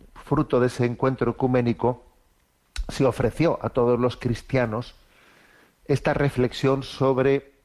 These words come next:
lo que es el don del Espíritu Santo que os comparto a vosotros.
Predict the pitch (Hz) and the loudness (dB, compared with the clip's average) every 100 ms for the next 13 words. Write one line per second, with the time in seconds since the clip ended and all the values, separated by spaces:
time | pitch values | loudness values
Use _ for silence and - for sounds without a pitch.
0 | _ 120 113 135 - 131 107 139 127 113 | _ -6 -2 0 2 0 2 0 0 0
1 | 107 - 135 117 - - 120 107 101 98 | 0 0 0 0 -2 -2 -2 -2 -6 -6
2 | - 98 117 - - 85 80 - - - | -4 -4 -2 -4 -4 -8 -8 -14 -18 -20
3 | - | -20